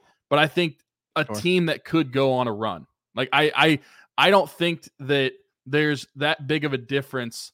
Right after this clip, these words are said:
Speaker 1: from a personnel standpoint outside of a few key positions from a team like Pittsburgh and a team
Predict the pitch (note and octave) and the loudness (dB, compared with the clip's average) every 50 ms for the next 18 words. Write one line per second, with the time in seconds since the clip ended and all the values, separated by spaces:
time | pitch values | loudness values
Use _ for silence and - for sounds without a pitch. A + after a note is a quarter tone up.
0 | _ _ _ _ _ _ _ _ - D3 C#3+ C#3 C3+ C3 B2+ B2 A#2+ - C3 B2+ | _ _ _ _ _ _ _ _ -2 0 2 2 2 0 -2 -6 -6 -6 -4 -2
1 | C3 B2+ B2+ B2+ A#2+ A#2+ A#2 A2+ A2 - _ _ _ _ - - F3+ F#3 F3+ - | 0 0 -2 -2 -4 -4 -4 -6 -8 -10 _ _ _ _ -2 0 2 2 2 0
2 | E3+ D#3+ D#3 D3+ C#3+ - - D3 C#3 C3+ B2+ - - C3+ C3 B2+ - - C3+ - | -2 -2 -2 -2 -2 -4 -4 -4 -4 -4 -6 -6 -6 -6 -6 -4 -4 -4 -4 -4
3 | - - - D#3+ C#3+ D3+ D3 C#3 B2+ A#2 - - - C#3 D3 C#3 - D3+ D3+ C#3 | -4 -4 -2 0 2 2 0 0 -4 -6 -10 -12 -10 -10 -10 -8 -8 -8 -8 -8
4 | - A#2+ A#2 B2 C3 - - D3+ D3+ C#3+ - - _ _ _ _ _ _ _ - | -8 -6 -4 -4 -4 -4 -4 -6 -8 -8 -10 -12 _ _ _ _ _ _ _ -2
5 | D#3 D3 C#3+ C#3 - C3 - - - D3+ D#3+ D#3+ E3 E3 D#3 C#3 A#2+ B2+ B2+ C3+ | 0 0 0 0 -4 -10 -10 -8 -6 -4 -2 -2 -2 -2 -2 -2 0 0 0 0
6 | C#3 C#3 - - C#3+ C3+ C#3 - - C#3 C3+ C3 B2+ B2 - - - B2+ B2 B2 | 0 -2 -4 -2 -2 -2 -4 -4 -4 -2 0 0 0 -2 -4 -8 -8 -6 -4 -4
7 | A#2+ A#2 A2+ - - A#2+ A2+ - - - C3+ C3 B2+ B2 A#2 A2 | -6 -6 -8 -6 -6 -6 -6 -8 -8 -8 -6 -4 -4 -4 -4 -6